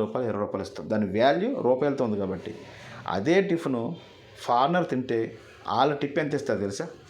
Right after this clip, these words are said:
అదే టిఫిన్ వాల్యూ ప్రకారం అక్కడ, అక్కడ, అక్కడికి ఇచ్చే టిప్ ఎంత ఉంటుందో చెప్పనా? మినిమం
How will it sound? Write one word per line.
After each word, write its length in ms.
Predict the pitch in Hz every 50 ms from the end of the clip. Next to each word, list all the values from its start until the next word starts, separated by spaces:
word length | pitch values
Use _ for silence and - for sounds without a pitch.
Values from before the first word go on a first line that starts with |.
| - - - -
అదే 120 | 117 127 123 -
టిఫిన్ 220 | 123 117 127 120 113 110
వాల్యూ 180 | 110 110 110 110
ప్రకారం 280 | 110 110 110 110 107 104 101
అక్కడ, 100 | 98 90 95 92 95 92 87 92
అక్కడ, 100 | 98 95 90 90 90 - - - - - - - - - - - - - - - - - - - 107
అక్కడికి 220 | 107 110 104 104 107
ఇచ్చే 200 | 110 - 131 127 - - - -
టిప్ 160 | 127 110 110 127
ఎంత 80 | 120 113 110
ఉంటుందో 160 | 101 101 - 107
చెప్పనా? 240 | - - 139 165 156 - - _ _ _ _ - _ _ - - - 107 123
మినిమం 280 | 139 170 175 196 233